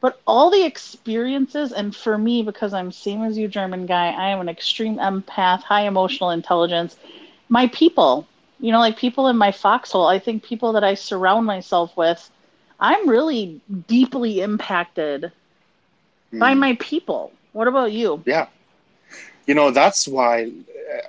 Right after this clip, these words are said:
Speaker 2: a really quick story about myself. So I've been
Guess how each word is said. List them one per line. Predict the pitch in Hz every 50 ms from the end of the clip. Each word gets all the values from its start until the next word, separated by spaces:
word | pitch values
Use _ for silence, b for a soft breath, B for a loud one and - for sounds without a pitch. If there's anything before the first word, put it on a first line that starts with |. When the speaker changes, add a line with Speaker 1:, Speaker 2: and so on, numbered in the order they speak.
| -
Speaker 2:
a | 139 135 127
really | 131 143 175 190 180
quick | 165 - - 160 147 123 -
story | - - - 135 139 139 131
about | 120 120 113 - -
myself. | 110 - - - 113 107 107 98 -
So | - - - 113
I've | 104 113 117 110 107 -
been | 117 113 110 107 107